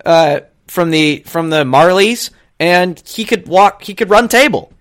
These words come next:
against Rask. You know, it, yeah, anything can happen in the fucking playoffs. I'm just playing the odds at the moment, looking at both season and playoff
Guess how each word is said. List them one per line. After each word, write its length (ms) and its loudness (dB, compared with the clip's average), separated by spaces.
against 540 -2
Rask. 580 2
You 80 0
know, 220 2
it, 280 -6
yeah, 340 2
anything 340 -2
can 100 -4
happen 220 -2
in 60 -6
the 40 -8
fucking 280 -4
playoffs. 500 0
I'm 200 0
just 180 -6
playing 300 -4
the 160 -6
odds 260 2
at 120 -10
the 80 -4
moment, 280 -8
looking 300 -6
at 140 -8
both 300 -2
season 720 -8
and 300 -2
playoff 640 0